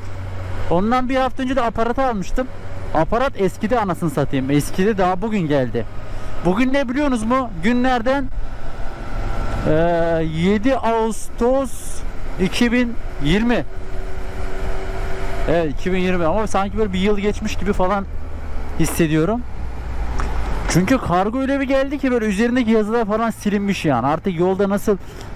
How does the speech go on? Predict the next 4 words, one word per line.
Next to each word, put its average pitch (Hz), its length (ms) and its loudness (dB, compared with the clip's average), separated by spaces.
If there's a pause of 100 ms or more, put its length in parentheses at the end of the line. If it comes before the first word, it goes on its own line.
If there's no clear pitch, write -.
(160)
e, 156 540 2
şeylere 190 520 2 (380)
maruz 185 380 0
kaldıysa, 220 720 -2